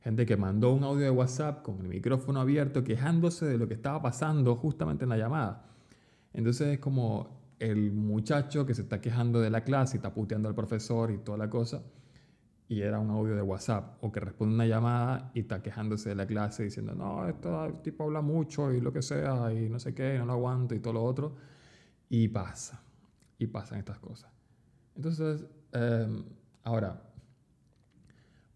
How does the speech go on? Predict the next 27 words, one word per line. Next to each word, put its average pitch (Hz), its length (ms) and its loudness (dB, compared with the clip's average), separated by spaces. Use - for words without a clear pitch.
un 135 120 0
caso 131 680 2
que 113 80 0
más 107 160 2
me, 110 240 2
el 104 140 0
que 101 60 2
más 110 120 4
me 127 60 6
gustó 110 180 4
a 101 60 2
mí, 104 100 4
obviamente, 95 460 0
de 90 100 -6
todos 110 180 -4
los 107 100 -2
que 104 120 -4
he - 20 0
visto, 113 480 -2
uno 117 180 -2
de 110 60 0
los 104 100 -2
que 104 60 -2
más 104 100 -2
me 113 80 0
gustó 117 260 -2
fue, 127 360 2